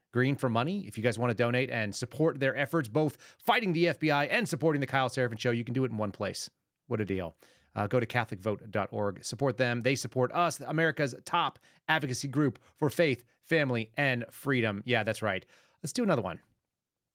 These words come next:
Should we do one more real quick? Who else do we love? We love our friends over at Patriot Coolers. Yeah, we do. Guys, go to patriot coolers dot com. Again, that's patriot coolers dot com. Use promo code Kyle. It's always the same. That's the nice thing about having a name like Kyle.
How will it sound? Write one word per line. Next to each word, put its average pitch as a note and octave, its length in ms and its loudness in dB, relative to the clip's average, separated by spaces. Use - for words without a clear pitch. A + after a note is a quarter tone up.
Should - 120 -6
we D3 60 2
do D#3+ 80 4
one D#3+ 120 4
more D#3+ 160 4
real E3+ 100 4
quick? F#3 300 0
Who D#3+ 80 4
else C3 120 2
do A2+ 80 -2
we G#2 40 0
love? F#2 280 -4
We C#3+ 80 0
love D3 220 2
our C#3+ 80 2
friends D3+ 240 -2
over D#3 300 0
at C#3+ 220 -6
Patriot D3 460 -6
Coolers. E3+ 580 -8
Yeah, D#3 120 -6
we E3 100 -2
do. E3+ 260 -2
Guys, B2 140 0
go F3 80 6
to D3 80 4
patriot D3+ 360 0
coolers D3+ 320 2
dot B2+ 280 2
com. D3+ 340 -2
Again, A#2+ 220 2
that's A2 160 -2
patriot A2+ 460 -4
coolers A2 340 -2
dot F#2+ 180 -2
com. D3+ 340 -6
Use C#3 140 0
promo D#3 300 2
code B2+ 200 0
Kyle. B2+ 420 0
It's C3+ 100 -2
always C#3 220 2
the A#2 80 -4
same. C#3 360 0
That's A2+ 200 -2
the A#2+ 80 -2
nice A#2+ 200 0
thing C3 140 0
about A#2+ 180 2
having B2 200 -2
a B2+ 40 -2
name B2+ 160 0
like A#2+ 160 -2
Kyle. C#3+ 320 0